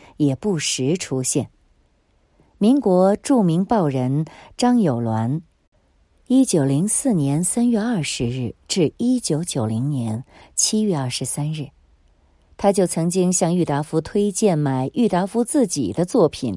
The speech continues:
《沉沦》。一九二一年的张友鸾还是安庆一中的中学生，他和几个同学一起组织了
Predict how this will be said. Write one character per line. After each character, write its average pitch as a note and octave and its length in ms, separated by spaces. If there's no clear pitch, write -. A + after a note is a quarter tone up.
《沉 C3+ 360
沦》。 B2 420
一 C4+ 160
九 G3 180
二 A#3 320
一 B3+ 220
年 E3 260
的 D3 300
张 F3 280
友 C3 200
鸾 B2 500
还 E3 180
是 D#3+ 460
安 A3 200
庆 G#3+ 240
一 A3 140
中 A3 220
的 E3+ 240
中 G#3+ 200
学 E3 220
生， G3 300
他 B3+ 140
和 B3+ 100
几 F#3+ 160
个 E3+ 80
同 F3+ 220
学 F3 180
一 F#3 140
起 F3 180
组 D3 300
织 E3 180
了 D3 240